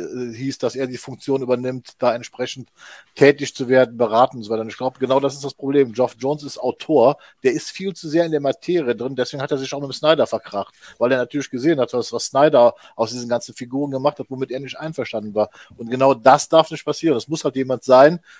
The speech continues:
ja, wirklich ein Produzent, der vielleicht die Comics liebt, also der aber weder wirklich Filmemacher ist, noch Comicautor. Das heißt, der immer noch einen klaren Kopf da bewahren, bewahren kann.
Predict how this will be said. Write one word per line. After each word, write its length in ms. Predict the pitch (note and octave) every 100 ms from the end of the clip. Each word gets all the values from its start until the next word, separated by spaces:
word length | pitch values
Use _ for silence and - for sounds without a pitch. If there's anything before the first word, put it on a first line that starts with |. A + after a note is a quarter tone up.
| _ -
ja, 160 | D#3 C#3
wirklich 180 | D#3 E3+
ein 60 |
Produzent, 500 | - D3 C3+ F3 D3+
der 100 | B2+
vielleicht 280 | - C3+ B2+
die 60 | B2+
Comics 480 | - D3+ C#3+ - D#3
liebt, 320 | F#3+ C#3 -
also 160 | A#2+
der 100 | B2
aber 240 | C#3+ C3+ A#2
weder 380 | A2 D3 D3 A#2+ - - C#3
wirklich 240 | C3+ B2+
Filmemacher 640 | - D3+ B2 A2 C#3 - E3
ist, 200 | F3 - _ _ B2+
noch 180 | D3
Comicautor. 600 | - G3 F#3 - A2+ -
Das 180 | A#2 A#2+
heißt, 180 | D3 -
der 100 | C3+
immer 160 | D#3 D#3+
noch 120 | D#3+
einen 80 | D3+
klaren 300 | - D#3 D3
Kopf 220 | - D3+
da 80 | B2+
bewahren, 480 | G#2 G2 G2 F#2+ F#2+
bewahren 380 | G#2 G2+ G2 F#2+
kann. 180 | G#2